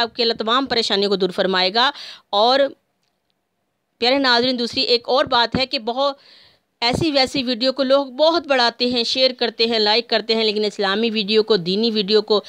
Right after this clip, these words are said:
अल्लाह की बातों को, प्यारे नबी करीम सल्लल्लाहु ताला अलैहि वसल्लम की बातों को ना जल्दी लोग वीडियो देखते हैं, ना आगे लाइक शेयर करते हैं। प्यारे नाज़रीन, अगर एक नेक बात हमने दूसरे को बताई ना और उसने आगे तीसरे को बताई, वो नेकी जहाँ जहाँ तक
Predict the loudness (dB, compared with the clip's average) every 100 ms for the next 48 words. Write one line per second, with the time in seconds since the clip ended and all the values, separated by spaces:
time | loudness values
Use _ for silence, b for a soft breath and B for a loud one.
0 | B B -6 -2 0 0 0 0 0 -2
1 | -2 -2 0 0 0 0 -2 0 -2 0
2 | 0 2 0 0 0 2 2 2 0 0
3 | 0 -2 -4 -4 -2 -2 -2 -2 2 0
4 | B B B B -4 0 0 2 2 2
5 | 0 -2 2 2 2 0 0 2 2 2
6 | 0 -2 -2 -2 0 -2 -2 -4 -2 -2
7 | -2 -2 -2 0 -2 -4 B B _ -2
8 | 0 2 2 2 0 -2 -2 0 0 0
9 | _ _ -4 -4 -2 -2 -2 0 0 0
10 | -2 -4 -2 -4 -4 -4 -2 0 2 2
11 | 0 -2 B B _ -4 -2 -4 -4 -2
12 | -2 -2 -2 -2 -2 0 0 2 0 -2
13 | B B _ -2 0 0 -2 -2 -2 -2
14 | -2 0 -2 -2 -2 -2 -2